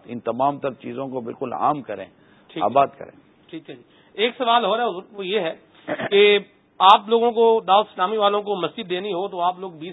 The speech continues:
Speaker 2: سوال کرتے ہیں، یہ پلاٹ جو ہے یہ کون سا ہے، یہ وراثت کا ہے یا یہ خود خریدا ہوا ہے یا یہ ہبہ ہے یا یہ کیسے ہے، کیسے ہے، کیسے کرنا ہے، ویسے کرنا ہے، یوں نہیں کرنا، وہ نہیں کرنا۔ بھی سوال کر لیتے ہیں چپ کر کے، آرام سے پلاٹ لیں، مسجد بنائیں،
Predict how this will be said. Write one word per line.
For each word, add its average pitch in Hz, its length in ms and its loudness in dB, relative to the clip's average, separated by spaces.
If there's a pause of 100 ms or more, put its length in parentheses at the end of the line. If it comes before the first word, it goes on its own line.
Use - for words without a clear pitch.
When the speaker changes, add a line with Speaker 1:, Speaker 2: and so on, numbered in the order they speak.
Speaker 2:
سوال 151 240 -6
کرتے 170 300 -12
ہیں، 170 120 -10 (540)
یہ 170 140 -4
پلاٹ 156 420 -2
جو 160 200 -8
ہے 170 100 -2
یہ 175 140 -6
کون 165 320 -8
سا 165 160 -2
ہے، 170 160 -8 (160)
یہ 151 160 -10
وراثت 131 400 -6
کا 170 180 -2
ہے 160 220 -4 (340)
یا 156 160 -2
یہ 160 160 -4
خود 135 220 -12
خریدا 165 360 -2
ہوا 165 280 -4
ہے 165 200 -4 (320)
یا 175 160 0
یہ 151 320 -6
ہبہ 147 280 0
ہے 160 240 -4 (280)
یا 156 100 -6
یہ 160 200 -4
کیسے 151 380 -6
ہے، 160 260 -4 (100)
کیسے 110 320 -14
ہے، 165 280 -6 (320)
کیسے 156 300 -8
کرنا 160 300 -6
ہے، 160 80 -6
ویسے 127 280 -10
کرنا 156 260 -10
ہے، 165 60 -6
یوں 139 200 -10
نہیں 170 120 -10
کرنا، 165 280 -8
وہ 160 180 -10
نہیں 185 100 -12
کرنا۔ 165 240 -12 (340)
بھی 226 240 -12
سوال 226 260 -6
کر 226 140 -8
لیتے 226 200 -10
ہیں 226 80 -8
چپ 214 220 -12
کر 208 140 -6
کے، 202 160 -10
آرام 190 260 -4
سے 202 80 -10
پلاٹ 185 300 -6
لیں، 190 180 -12
مسجد 165 300 -14
بنائیں، 190 280 -10